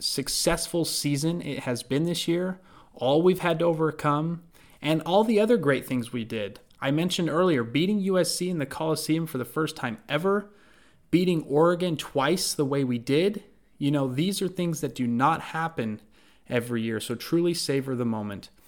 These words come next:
And hey, we would love a Rose Bowl win, and that would definitely be the cherry on top, and we're gonna go in and try to win that thing. I don't care who we play and, you know, what we've done is what we've done. It's all about the next step, and we're gonna go in and try to win that to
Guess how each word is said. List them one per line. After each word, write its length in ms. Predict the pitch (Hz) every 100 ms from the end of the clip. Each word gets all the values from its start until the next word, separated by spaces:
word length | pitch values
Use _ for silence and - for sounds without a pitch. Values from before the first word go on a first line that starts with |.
| - - -
And 160 | 143 139
hey, 220 | 127 120
we 240 | 107 143
would 200 | 185 151
love 460 | 120 123 151 170 175
a 140 | - 156
Rose 400 | 131 120 151 127
Bowl 220 | 135 143
win, 400 | 123 113 110 117 - - _ -
and 180 | 123 117
that 160 | 147
would 140 | 156 131
definitely 280 | 156 180
be 120 | 165 170
the 100 | 156
cherry 300 | - 165 156
on 120 | 147
top, 260 | 160 147
and 120 | 135 123
we're 100 | 165
gonna 140 | 214
go 240 | 170 175
in 100 | 170
and 80 | 139
try 160 | - 147
to 60 |
win 180 | 120 175
that 180 | 170 101
thing. 140 | 113
I 80 | 113
don't 120 | 165
care 180 | 165 156
who 100 | 135
we 140 | 147 131
play 420 | 131 147 143 135
and, 140 | 120 - - - - _
you 120 | 127
know, 320 | 120 117 - - - _ _
what 200 | 143 151
we've 160 | 156
done 220 | 131 151 151
is 160 | 123
what 160 | 135 -
we've 180 | 135 123
done. 320 | 147 127 107
It's 180 | 113 -
all 140 | 135
about 440 | 131 127 120 - - - _
the 80 | 131
next 260 | 131 123
step, 240 | - 143 135
and 80 |
we're 80 | 117
gonna 140 | 139 131
go 240 | 131 131
in 80 | 123
and 80 | 113
try 160 | 131
to 80 | 123
win 160 | 127 139
that 220 | 123 95
to 180 | 123